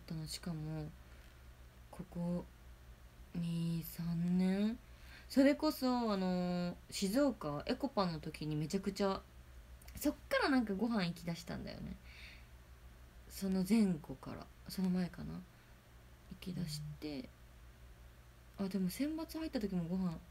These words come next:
Speaker 1: れてってもらったから、二十歳前ぐらいから仲良くなって、十九ぐらいから仲良くなったんだよね。だからここ二年でマジで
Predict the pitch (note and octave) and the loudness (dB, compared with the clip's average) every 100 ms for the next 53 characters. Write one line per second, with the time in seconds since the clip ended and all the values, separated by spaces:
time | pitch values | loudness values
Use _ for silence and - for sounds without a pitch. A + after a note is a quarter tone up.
0 | - F3+ F3+ - E3+ D#3+ D#3 - C#3 C3+ | -8 -6 -6 -4 -4 -4 -8 -6 -6 -6
1 | - - - - - - - - - - | -10 -18 -18 -18 -18 -16 -18 -18 -18 -18
2 | - - - G3+ C#4+ C#4 D#4+ D#4 D#4 D#4 | -18 -14 -6 0 0 0 0 2 4 2
3 | D4+ C4+ G#3 - - F3+ - F3 E3 D#3+ | 2 2 0 -2 -2 -2 -2 -4 -4 -6
4 | D3+ D#3 - - D3 - - - - B3 | -8 -10 -12 -8 -8 -8 -10 -10 2 4
5 | E4 E4 E4 E4+ E4+ D#4 C4 D#3+ - - | 6 2 0 2 2 0 0 -2 -4 -2
6 | D4 A#3+ A3 G#3+ G#3 F#3 F3+ E3 D3 F3 | 0 2 2 0 0 -2 -2 -6 -6 -8
7 | - - - - - F#3 E3+ E3 F#3 A3 | -12 -16 -16 -10 -8 -6 -6 -6 2 6
8 | G3 F#3+ A3 B3 A#3+ E3+ F#3 C4+ D#4+ C#4+ | 8 8 6 4 2 4 6 6 4 2
9 | G#3 | 0